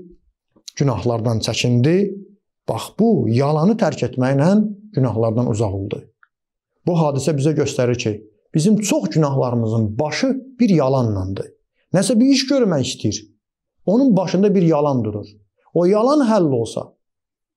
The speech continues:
o yalanı götürürsə, çox işlər həll olacaq, günahdan çəkinəcək. Bu adam da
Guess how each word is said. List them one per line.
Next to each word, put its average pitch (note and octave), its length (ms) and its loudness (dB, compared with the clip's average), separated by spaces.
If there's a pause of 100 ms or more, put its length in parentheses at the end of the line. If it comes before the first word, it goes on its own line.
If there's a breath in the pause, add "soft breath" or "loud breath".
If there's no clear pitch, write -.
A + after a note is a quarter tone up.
(140)
o F3 80 2
yalanı E3+ 360 2
götürürsə, B2 600 -2 (200)
çox F#3 280 -4
işlər D#3+ 300 -2 (400)
həll B2+ 220 -2
olacaq, G#2 380 -4
günahdan C3 420 -2
çəkinəcək. A#2 520 -4 (220 soft breath)
Bu D#3 160 0
adam D3+ 280 0
da C#3 100 0